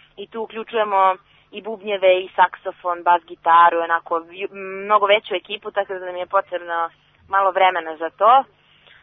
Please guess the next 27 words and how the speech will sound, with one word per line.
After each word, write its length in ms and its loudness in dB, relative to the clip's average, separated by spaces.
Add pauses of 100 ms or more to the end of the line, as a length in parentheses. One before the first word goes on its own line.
(420)
E, 80 2 (920)
ujedno, 480 0 (160)
e, 60 -4 (880)
još 160 -2
nekih 320 -6
nastupa, 640 2
tako 280 2
da 140 -2
ćemo 260 -6
morati 400 0
da 160 -4
se 100 -4
vratimo. 720 4 (400)
Ovaj, 500 4
e, 100 6 (440)
eto, 140 2
odvojili 360 4
smo 100 -4
jedno 160 -2
desetak 440 0
dana 300 4
ovde 180 0
da 300 4
odmorimo 460 -2
na 120 -6
primorju 560 -6
i 220 -4